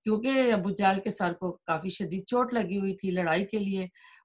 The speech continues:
और इधर जो है आशम कबीले के लोग, क्योंकि हमजा का कबीला था, तो वो इकट्ठे हो गए। तो अमूमन कबायली जिंदगियों में तो ऐसा ही होता है कि खानदान जो है बैकअप करता है। अबू जहल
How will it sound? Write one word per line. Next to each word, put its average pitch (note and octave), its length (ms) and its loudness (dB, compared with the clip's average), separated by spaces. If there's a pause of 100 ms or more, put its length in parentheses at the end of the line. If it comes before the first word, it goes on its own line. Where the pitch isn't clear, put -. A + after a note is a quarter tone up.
और G#3 260 2
इधर A3+ 340 2
जो F3 140 -2
है F3+ 360 0
आशम D#3+ 500 -2
कबीले G3+ 400 -2
के G3 100 -6
लोग, F3 320 0
क्योंकि F3+ 240 -4
हमजा F3 280 0
का B3 140 -2
कबीला G#3+ 440 0
था, G3+ 220 0 (520)
तो G3 80 0
वो G#3 260 4
इकट्ठे C4 320 0
हो G3+ 140 2
गए। F#3+ 140 -2
तो G3+ 140 -2
अमूमन G#3+ 460 4
कबायली F#3 440 2
जिंदगियों F#3+ 360 -2
में G#3+ 140 -4
तो A3 80 -2
ऐसा A3 240 0
ही C4+ 80 0
होता G#3+ 300 -2
है F3 100 -2
कि E3+ 140 -8
खानदान F3+ 540 0
जो F#3 140 -2
है F3+ 60 0
बैकअप D#3+ 460 -4
करता F#3+ 260 -4
है। E3+ 180 -4 (680)
अबू A3+ 240 4
जहल B3+ 460 4